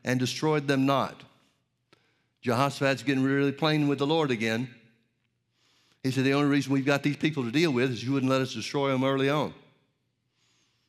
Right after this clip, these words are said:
"Behold, I, I say, how they reward us to come to cast us out of thy possession, which thou hast given us to inherit." They didn't even call the land theirs.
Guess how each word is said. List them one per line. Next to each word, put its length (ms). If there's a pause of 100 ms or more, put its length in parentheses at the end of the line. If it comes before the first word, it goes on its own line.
(3750)
"Behold, 380
I, 400
I 160
say, 520 (400)
how 180
they 180
reward 640
us 400 (380)
to 80
come 280
to 80
cast 360
us 100
out 180
of 80
thy 260
possession, 540
which 160
thou 240
hast 240
given 220
us 160
to 180
inherit." 400 (2500)
They 120
didn't 160
even 140
call 200
the 60
land 360
theirs. 480